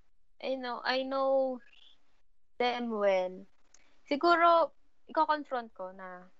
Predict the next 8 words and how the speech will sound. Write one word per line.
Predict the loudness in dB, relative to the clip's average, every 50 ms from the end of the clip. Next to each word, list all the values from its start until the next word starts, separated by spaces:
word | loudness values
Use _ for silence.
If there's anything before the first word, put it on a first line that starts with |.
| -20 -20 -12
"Ito, | -10 -10 -2 0 0 0
ganito, | 2 0 -4 -4 -4 -2 -2 0 0 0 -2 -2 -4 -10 -12
hindi | -4 -2 -2 0
na | 2 2 2 2
ako, | 0 0 0 0 0 -2 -2 -4 -6 -8 -10 -14 -20 -20 -20 -8
hindi | -4 0 0 0
na | 2 2 4 4 4 4 4
ako | 2 2